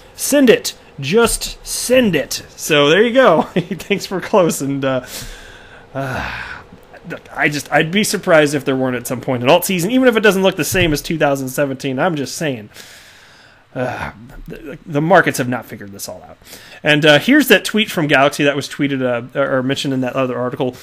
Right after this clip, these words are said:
Um, "Ethereum is weeks away from breaking out its two-year downtrend. Uh, possible bull signal incoming next week. February is takeoff month."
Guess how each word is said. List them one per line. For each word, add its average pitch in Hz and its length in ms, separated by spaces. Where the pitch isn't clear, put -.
Um, 123 440
"Ethereum 240 640
is 143 220
weeks 139 320
away 190 380
from 143 280
breaking 156 520
out 139 320
its 143 240
two-year 175 760
downtrend. 151 920
Uh, 127 220
possible 190 540
bull 170 280
signal 156 480
incoming 160 480
next 139 300
week. 135 240
February 147 640
is 131 180
takeoff 127 600
month." 113 340